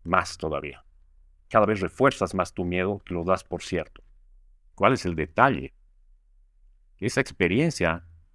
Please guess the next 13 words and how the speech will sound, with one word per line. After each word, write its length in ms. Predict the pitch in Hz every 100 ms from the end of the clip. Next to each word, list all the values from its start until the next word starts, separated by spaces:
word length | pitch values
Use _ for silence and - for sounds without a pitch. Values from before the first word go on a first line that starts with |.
| _
no 100 | 143
es 140 | 180 -
tuya. 360 | 214 254 - _ _ _ _ _ - _ _ _ _ _ _ _ _ _ _ _ _ _ _ -
La 120 | 98
traes 300 | - 147 135
desde 260 | 117 95 104
niño 320 | 135 127 131
de 100 | 117
una 180 | 139 131
conversación 640 | 117 104 104 101 98 127
de 60 | 123
una 180 | 120
persona 400 | - 92 113 110